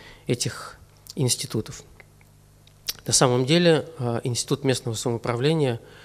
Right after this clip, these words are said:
в ситуации имитации всех демократических институтов и в ситуации вертикали власти не может быть полноценным.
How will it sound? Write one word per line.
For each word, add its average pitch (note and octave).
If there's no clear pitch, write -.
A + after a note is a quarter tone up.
в -
ситуации C3
имитации A#2+
всех -
демократических -
институтов -
и -
в -
ситуации A#2+
вертикали A2+
власти C#3+
не A#2
может A#2+
быть A2+
полноценным. A2